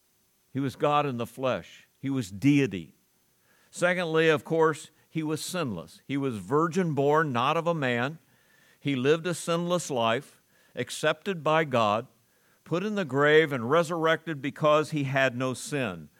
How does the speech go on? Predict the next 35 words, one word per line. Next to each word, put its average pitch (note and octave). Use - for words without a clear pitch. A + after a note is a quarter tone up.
He F#3
was C#3+
sinless. B2+
And C#3
so E3+
his D#3
body D#3
had C#3
nothing E3+
to E3
pay F3
for. F2+
His F3+
life C#3
and B2
his F3
body A#2
had C3+
nothing D3+
to C#3+
pay C#3+
for C3+
in A#2
death. G2+
You D#3
and G#3
I D#3
have D3
something D#3
to C3
pay D3
for B2+
in A#2+
our A#2
death, G#2+